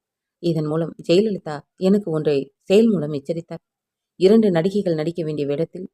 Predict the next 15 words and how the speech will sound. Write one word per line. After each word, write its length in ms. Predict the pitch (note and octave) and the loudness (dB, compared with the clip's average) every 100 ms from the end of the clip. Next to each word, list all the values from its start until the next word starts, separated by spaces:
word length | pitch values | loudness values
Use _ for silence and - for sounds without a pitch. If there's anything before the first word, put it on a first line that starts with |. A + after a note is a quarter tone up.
| D#3+ | -2
ஜெயலலிதா 480 | F3 G3 A#3 G#3 D#3 | 2 4 2 0 -4
அவர்கள் 320 | D#3 D#3 F#3 | -6 -8 -12
இரண்டு 340 | - E3+ A3 G#3+ | -4 0 0 -2
பாத்திரங்களிலும் 640 | D#3 - - D#3+ D3 D#3 - _ | -4 -4 -4 -2 -6 -8 -14 _
ஏற்று 360 | E3 E3 - F#3+ _ _ _ _ | -4 -4 -8 -16 _ _ _ _
அடிமை 300 | - A3+ C4 A#3+ | 4 6 6 4
பெண் 220 | E3 D#3+ | 2 0
படத்துல 340 | D3+ - D3+ | -6 -6 -10
நடித்தார்கள். 500 | D3+ C#3+ D3 D#3+ - - _ _ _ _ _ | -8 -10 -10 -12 -14 -20 _ _ _ _ _
நான் 180 | E3 E3 | -4 -2
என்னுடைய 360 | D#3 D#3 D3 C#3+ | -2 -2 -4 -2
படத்திற்கு 480 | D3 E3 F#3+ - - - | -4 -4 -6 -8 -12 -12
ஜெயலலிதா 560 | E3 D#3+ G3 G3+ E3+ D3+ | 0 2 2 0 -4 -8
கூடாது 400 | - G3+ F#3 D#3 | -4 -2 -2 -4
என்றேன். 320 | D3 C#3+ F#3+ | -6 -6 -8